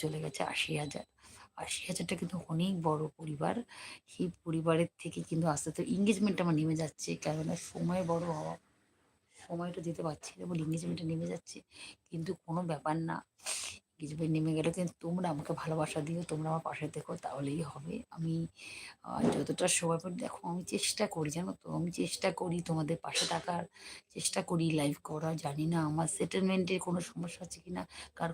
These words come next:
কমেন্ট আমি দেখতে পাচ্ছি না, কী কারণে, কী বৃত্তান্ত। প্লিজ, কোথায় গেলে আমি চ্যানেলটাকে একটুখানি আমি দেখাতে পারবো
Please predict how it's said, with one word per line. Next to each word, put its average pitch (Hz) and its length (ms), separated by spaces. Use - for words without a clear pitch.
কমেন্ট 160 360
আমি 160 100
দেখতে - 260
পাচ্ছি 170 380
না, 185 60
কী 196 100
কারণে, 165 400
কী - 140
বৃত্তান্ত। 165 420
প্লিজ, 185 260
কোথায় 202 380
গেলে 160 200
আমি 156 100
চ্যানেলটাকে 156 460
একটুখানি - 380
আমি 160 80
দেখাতে - 320
পারবো 165 200